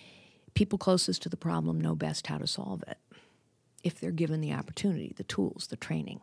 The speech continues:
the chance. And anyone can lead. Anyone can lead.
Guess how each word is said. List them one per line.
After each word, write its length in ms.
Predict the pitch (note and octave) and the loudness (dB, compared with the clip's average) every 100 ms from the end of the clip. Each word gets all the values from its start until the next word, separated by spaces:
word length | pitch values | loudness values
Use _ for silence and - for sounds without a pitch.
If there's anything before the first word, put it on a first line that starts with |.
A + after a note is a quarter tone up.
| _ | _
the 60 | - | -12
chance. 560 | - - - - - - _ _ _ - - - - - - _ - | -8 -8 -12 -12 -12 -12 _ _ _ -18 -14 -12 -12 -16 -20 _ 2
And 200 | E3 - | 2 2
anyone 880 | F#3+ A3 G#3+ F#3+ D3+ C#3 F#2+ - - - _ _ _ _ _ - | 6 8 8 6 4 2 0 -4 -10 -12 _ _ _ _ _ -10
can 320 | - C#3+ C3+ | -2 -2 -2
lead. 340 | - - - - _ _ _ _ _ _ _ _ _ | -4 -6 -12 -18 _ _ _ _ _ _ _ _ _
Anyone 460 | F3 E3 - - - - | 2 4 0 -4 -10 -12
can 180 | - | -10
lead. 340 | - - - | -10 -12 -14